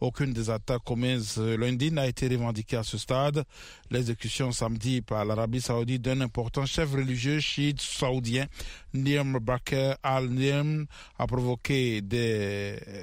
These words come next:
manifestations et des réactions d'indignation en Irak. Le premier ministre irakien Haïdar al-Abadi a fait part d'un énorme choc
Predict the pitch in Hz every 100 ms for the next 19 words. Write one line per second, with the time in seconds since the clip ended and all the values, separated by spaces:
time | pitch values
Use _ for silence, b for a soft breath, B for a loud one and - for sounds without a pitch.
0 | 123 120 127 - 117 - 120 - 151 135
1 | 127 113 110 127 - 185 165 131 117 117
2 | 110 - 117 110 113 139 - B B B
3 | B 131 123 135 131 123 127 120 120 113
4 | - 131 120 110 123 120 131 120 120 123
5 | 117 120 113 147 160 B B B 117 147
6 | 139 156 135 123 147 143 143 135 123 -
7 | 143